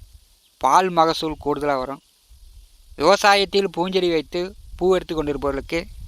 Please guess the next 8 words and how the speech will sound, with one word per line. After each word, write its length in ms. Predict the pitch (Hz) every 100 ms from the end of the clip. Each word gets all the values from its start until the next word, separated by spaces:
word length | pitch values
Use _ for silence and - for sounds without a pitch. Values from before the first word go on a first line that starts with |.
| - -
பூ 100 | 180 180
விளைச்சல் 380 | 160 151 156 147
அதிகரிக்கும், 520 | 135 139 131 151 147 - - - - -
பூ 100 | 175 170
மகசூல் 400 | 160 151 160 147 -
கூடும். 320 | 135 139 156 - - - - - - - - _ _ _ -
ஒன்பதாவது 440 | 139 185 214 214 196
வீட்டிலே 260 | 185 196